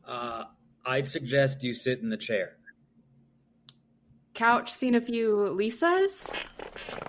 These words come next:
Speaker 1: Lisas, Lanas, Lauras, Laylas, Larrys.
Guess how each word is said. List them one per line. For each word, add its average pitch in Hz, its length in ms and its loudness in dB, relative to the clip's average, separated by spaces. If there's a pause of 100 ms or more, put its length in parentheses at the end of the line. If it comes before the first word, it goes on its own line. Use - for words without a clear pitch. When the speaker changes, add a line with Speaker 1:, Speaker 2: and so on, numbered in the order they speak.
(560)
Speaker 1:
Lisas, 135 480 0
Lanas, 131 540 2
Lauras, 131 480 6
Laylas, 127 560 2
Larrys. 120 880 -4